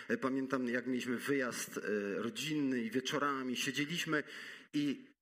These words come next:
e, jeden z elementów tego, o czym były rozmowy, to były wspomnienia. Lubimy wspominać, jak to było. Na przykład, e, ja pamiętam taką,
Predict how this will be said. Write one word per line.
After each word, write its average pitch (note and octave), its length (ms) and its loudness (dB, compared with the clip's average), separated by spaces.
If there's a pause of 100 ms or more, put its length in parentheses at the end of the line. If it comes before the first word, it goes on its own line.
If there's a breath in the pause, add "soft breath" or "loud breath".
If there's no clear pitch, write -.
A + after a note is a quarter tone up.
(120)
e, - 40 -12 (260)
jeden F#3 400 2
z - 100 -2
elementów E3 760 0 (280)
tego, D#3 240 2 (680)
o G3 100 4
czym E3+ 260 2
były C#3+ 260 4
rozmowy, C#3+ 460 0
to C#3+ 120 0
były B2+ 220 2
wspomnienia. A#2 840 0 (680 loud breath)
Lubimy D3+ 340 4
wspominać, C3 1000 0 (460 loud breath)
jak C#3+ 280 2
to C3 280 0
było. A2 600 0 (220 loud breath)
Na B2+ 80 2
przykład, - 520 0
e, G#2 220 2
ja C3 140 2
pamiętam C3+ 540 0
taką, A#2+ 440 0